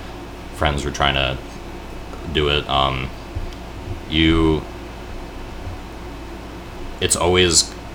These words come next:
even if you're right about that and it's not fun, uh, it's, like, a positive thing for you, the fact that, like, you, you went out, right? Like, if, if you're uncomfortable with it.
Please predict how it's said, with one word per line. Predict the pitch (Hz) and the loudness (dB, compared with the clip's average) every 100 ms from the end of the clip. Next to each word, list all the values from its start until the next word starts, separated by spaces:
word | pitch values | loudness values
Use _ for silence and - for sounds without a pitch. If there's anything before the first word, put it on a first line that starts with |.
| - - - - | -12 -12 -12 2
even | 113 117 | 6 8
if | 117 107 | 6 8
you're | 95 | 8
right | 85 87 | 10 8
about | 78 73 | 8 6
that | 71 71 69 | 6 8 6
and | 69 71 | 4 0
it's | 69 - | 0 2
not | 85 82 | 4 4
fun, | - 76 71 73 73 - - - - - - - | 4 4 4 2 -2 -6 -10 -10 -10 -10 -8 4
uh, | 71 69 69 69 67 69 - - - - - - | 8 10 10 10 6 0 -10 -12 -12 -12 -12 -6
it's, | 80 - | 0 2
like, | 73 | 2
a | 78 | 2
positive | - 78 71 73 | 6 8 8 2
thing | - 71 71 | 2 2 2
for | 73 | 2
you, | 69 67 | 2 0
the | 69 | 2
fact | 67 65 | 2 4
that, | - - | 0 0
like, | 65 65 | -2 -2
you, | 69 67 - - 64 | -2 -4 -8 -10 -6
you | 73 | -2
went | 67 64 | -2 -2
out, | 60 60 58 | -2 -4 -4
right? | 69 69 69 - | 2 2 2 -4
Like, | 60 58 - | -6 -6 -4
if, | - - - | -4 -2 -4
if | 73 | -2
you're | 71 | -2
uncomfortable | 65 65 65 - 60 55 | -2 -2 -4 -4 -8 -8
with | - | -6
it. | 62 | -8